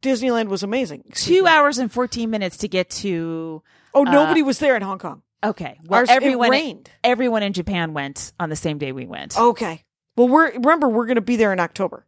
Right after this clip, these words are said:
Speaker 2: Okay.
Speaker 1: So everyone will be back at work.
Speaker 2: Maybe.
Speaker 1: And so it might be lightly attended.
Speaker 2: Okay.
Speaker 1: And it might be rainy. Uh, it might, it's supposed to be, uh, sort of sixties and seventies and rainy in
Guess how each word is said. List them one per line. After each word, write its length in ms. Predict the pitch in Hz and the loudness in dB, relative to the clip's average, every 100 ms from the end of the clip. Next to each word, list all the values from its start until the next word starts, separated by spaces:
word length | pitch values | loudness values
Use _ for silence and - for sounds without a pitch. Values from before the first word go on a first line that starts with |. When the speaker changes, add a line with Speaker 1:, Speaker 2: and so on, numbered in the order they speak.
| - | -4
Speaker 2:
Okay. 300 | 196 170 151 | -4 -4 -8
Speaker 1:
So 180 | - 226 | 0 4
everyone 280 | 220 233 220 | 4 4 0
will 60 | 190 | -2
be 120 | 202 | 0
back 220 | 196 180 | 0 0
at 100 | 190 | -2
work. 380 | 165 156 - - | -6 -6 -10 -10
Speaker 2:
Maybe. 220 | 165 147 | -2 0
Speaker 1:
And 240 | 180 175 165 | 0 -2 -4
so 220 | - 190 | 0 0
it 60 | 175 | 0
might 160 | 175 | -2
be 100 | 175 | -2
lightly 300 | 165 - 147 | -4 -4 -6
attended. 360 | 143 160 117 - _ - | -8 -10 -14 -18 _ -8
Speaker 2:
Okay. 300 | 180 - 147 | -8 -8 -6
Speaker 1:
And 80 | 233 | 2
it 60 | 254 | 4
might 160 | 262 | 4
be 120 | 240 233 | 4 2
rainy. 540 | 180 196 180 - _ _ _ _ _ _ | 2 0 0 -6 _ _ _ _ _ _
Uh, 240 | 185 180 180 | 4 4 4
it 120 | 185 | 0
might, 240 | 185 208 - | 2 2 0
it's 120 | 185 | -4
supposed 280 | - 240 - | 0 0 0
to 60 | |
be, 360 | 202 220 208 185 | 0 0 2 0
uh, 320 | 175 175 160 | 2 4 2
sort 280 | 156 208 190 | 2 2 2
of 240 | 180 156 160 - | 2 0 -8 -10
sixties 440 | - 214 - 214 | -6 -6 -6 -4
and 100 | 185 | -4
seventies 380 | 160 175 165 151 | -4 -4 -6 -10
and 120 | 147 | -12
rainy 380 | 143 143 143 143 | -12 -10 -10 -10
in 120 | 170 | -4